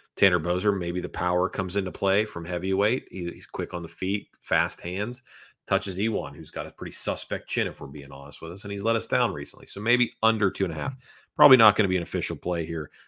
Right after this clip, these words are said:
I lean Bozer money line, and I think about under two and a half at plus one sixty. Dustin Jacoby taking on Azamat Mirzakhanov. Twelve and oh for my man Mirzakhanov,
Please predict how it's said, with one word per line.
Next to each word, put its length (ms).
I 140
lean 480
Bozer 460
money 260
line, 500
and 180
I 100
think 240
about 520
under 320
two 200
and 80
a 40
half 240
at 80
plus 260
one 140
sixty. 400
Dustin 320
Jacoby 400
taking 260
on 200
Azamat 580
Mirzakhanov. 1000
Twelve 320
and 80
oh 140
for 140
my 120
man 280
Mirzakhanov, 760